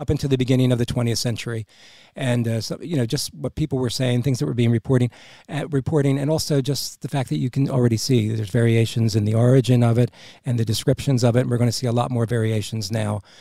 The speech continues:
because we're going to go into what's probably, I think everyone would agree who's ever looked into the Jersey Devil story, this is the most prominent part of the legend of the Jersey Devil. It's the week of January sixteenth through the twenty-third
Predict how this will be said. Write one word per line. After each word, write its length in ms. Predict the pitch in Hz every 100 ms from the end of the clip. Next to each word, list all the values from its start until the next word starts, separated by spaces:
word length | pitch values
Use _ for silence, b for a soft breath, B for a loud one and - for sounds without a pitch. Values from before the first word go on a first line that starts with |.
| B B -
because 320 | 131 139 120
we're 80 | 131
going 160 | 151
to 60 | 156
go 100 | 143
into 400 | 139 - 127 123
what's 220 | 120 -
probably, 640 | - 214 214 170 139 131 120 _ _ _ _ -
I 80 | 165
think 160 | 170
everyone 320 | 147 139 131 120
would 100 | 123
agree 280 | 113 123
who's 200 | 117 113
ever 260 | 120 117 120 104 _ _ _ _
looked 180 | 143 -
into 220 | 127 123
the 100 | 127
Jersey 300 | 113 123 113
Devil 220 | 120 117 120
story, 380 | - 127 117 - b b b -
this 180 | 160 180
is 120 | 151
the 100 | 151
most 300 | 131 127 - _
prominent 540 | - 165 170 156 143
part 340 | - 131 113 -
of 120 | 117
the 60 |
legend 380 | 120 120 120 117
of 100 | 113
the 200 | 107 107 -
Jersey 340 | 127 123 120
Devil. 340 | 110 107 104 104 b b b b
It's 240 | - 123 -
the 140 | 131
week 260 | 120 151 -
of 100 | 113
January 460 | 127 139 147 139
sixteenth 840 | 117 156 - - 160 185 - 151 147
through 200 | - 131
the 100 | 127
twenty-third 800 | - 131 123 - 135 123 123